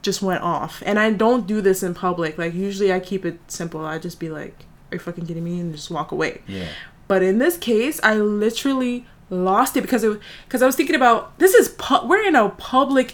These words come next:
Speaker 1: area. Like,
Speaker 2: Mm.
Speaker 1: Yonge and Dundas is, like, a miniature, miniature version of Times Square, okay?
Speaker 2: Yeah.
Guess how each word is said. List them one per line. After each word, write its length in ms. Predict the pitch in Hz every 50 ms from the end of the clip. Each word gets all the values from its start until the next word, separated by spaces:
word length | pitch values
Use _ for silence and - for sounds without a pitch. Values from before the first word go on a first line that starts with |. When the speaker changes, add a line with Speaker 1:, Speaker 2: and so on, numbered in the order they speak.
| -
Speaker 1:
area. 420 | 214 226 233 220 196 185 180 180 175
Like, 480 | 175 180 185 180 175 170 170 - - - - - - -
Speaker 2:
Mm. 140 | 101 92 127
Speaker 1:
Yonge 220 | 214 240 311 370 381
and 80 | 320
Dundas 380 | 285 285 294 302 302 302 302 285
is, 180 | 285 247 214 220
like, 320 | 220 220 214 196 - - - - - - - -
a 60 | 202
miniature, 580 | 208 208 226 262 294 311 311 277 - 302 285 269
miniature 520 | 254 247 254 262 269 247 - 277 262 247
version 360 | 214 202 202 220 226 233 262
of 120 | 247 226 233
Times 280 | - 214 208 208 196
Square, 300 | - - 196 170 170 156
okay? 320 | 170 170 - 175 180 214 -
Speaker 2:
Yeah. 240 | - 101 95 90